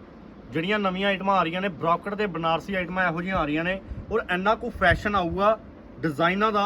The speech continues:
ਆਹ ਚੈੱਕ ਕਰ ਲਓ, ਐਡਵਾਂਸ ਦੇ ਵਿੱਚ ਕੁਛ ਲੈ ਕੇ ਆਇਆ ਤੁਹਾਡੇ ਲਈ ਨਵਾਂ। ਪਹਿਲਾਂ ਤਾਂ ਮੇਰੀ ਬੇਨਤੀ ਹੈ ਸਭ ਨੂੰ ਕਿ ਚੈਨਲ ਨੂੰ ਸਬਸਕ੍ਰਾਈਬ ਕਰ ਲਓ ਤੇ ਬੈਲ ਆਈਕਨ ਪ੍ਰੈਸ ਕਰ ਦਿਓ। With price ਦੱਸ ਕੇ ਜਾਊਂਗਾ, ਸਾਰੇ ਪੀਸ ਓਪਨ ਕਰਕੇ ਜਾਊਂਗਾ, ਆਈਟਮ ਚੈੱਕ ਕਰ ਲਓ।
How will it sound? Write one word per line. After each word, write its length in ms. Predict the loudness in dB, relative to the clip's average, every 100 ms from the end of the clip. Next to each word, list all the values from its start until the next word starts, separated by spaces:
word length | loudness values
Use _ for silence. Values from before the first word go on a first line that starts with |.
| 0 -4
ਆਹ 80 | -6
ਚੈੱਕ 280 | 0 2 2
ਕਰ 160 | 0 0
ਲਓ, 160 | -2 -2
ਐਡਵਾਂਸ 420 | -2 0 0 -2
ਦੇ 80 | -4
ਵਿੱਚ 140 | -4
ਕੁਛ 220 | -8 -8
ਲੈ 200 | 0 0
ਕੇ 120 | 2 0
ਆਇਆ 160 | 0
ਤੁਹਾਡੇ 220 | -2 -4
ਲਈ 140 | -2 -2
ਨਵਾਂ। 340 | -2 0 -2 -4 -10 -18 -8 -2
ਪਹਿਲਾਂ 180 | 0
ਤਾਂ 100 | 2
ਮੇਰੀ 140 | 0 -2
ਬੇਨਤੀ 360 | -2 -2 0 -2
ਹੈ 60 |
ਸਭ 160 | -2 -4
ਨੂੰ 100 | -6
ਕਿ 80 | -4
ਚੈਨਲ 280 | -4 -2
ਨੂੰ 100 | -4
ਸਬਸਕ੍ਰਾਈਬ 440 | -4 -6 -2 -2 0
ਕਰ 120 | 0
ਲਓ 220 | 0 0 -2 -8 -10 -6
ਤੇ 80 | 0
ਬੈਲ 220 | 2 4
ਆਈਕਨ 240 | 2 0
ਪ੍ਰੈਸ 240 | 0 -2 0
ਕਰ 160 | -2 -2
ਦਿਓ। 160 | -4 -6 -16 -18 -4
With 220 | -2 0 0
price 320 | 2 4 4 2
ਦੱਸ 220 | -2 -2
ਕੇ 120 | 0
ਜਾਊਂਗਾ, 280 | 0 2 0
ਸਾਰੇ 300 | 0 2 2
ਪੀਸ 200 | 0 -4
ਓਪਨ 380 | -2 -2 -2 -2
ਕਰਕੇ 240 | 0 0 -2
ਜਾਊਂਗਾ, 360 | -2 0 0 2
ਆਈਟਮ 340 | 0 2 -2
ਚੈੱਕ 200 | 0 0
ਕਰ 160 | 0 -2
ਲਓ। 160 | -4